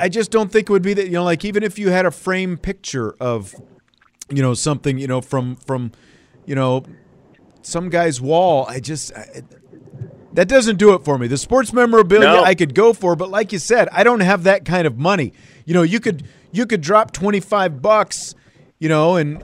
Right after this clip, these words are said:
Speaker 1: and, and get some, you know, random shirt or, or just whatever, you know, like the, the,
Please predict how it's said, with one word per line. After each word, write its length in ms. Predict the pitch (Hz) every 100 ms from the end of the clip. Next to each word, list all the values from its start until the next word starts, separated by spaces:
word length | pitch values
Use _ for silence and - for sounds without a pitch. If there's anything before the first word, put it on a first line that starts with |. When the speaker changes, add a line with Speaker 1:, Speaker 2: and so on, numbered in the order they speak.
| 160
Speaker 1:
and, 400 | 156 147 139 - _
and 360 | 160 147 143 139 - _ _ _ 120 110 127 - - - - - - - - - 104
get 200 | 147 220
some, 420 | - 190 185 175 185
you 100 | 160
know, 160 | 143
random 460 | 131 165 190 185 151
shirt 580 | - - 175 180 180 147
or, 280 | 123 117
or 60 | 131
just 240 | 147 165
whatever, 600 | 156 156 196 190 202 160 135
you 100 | 143
know, 160 | 147
like 220 | 147 147
the, 340 | 139 131 147 131 - 156 - - -
the, 340 | 156 143 135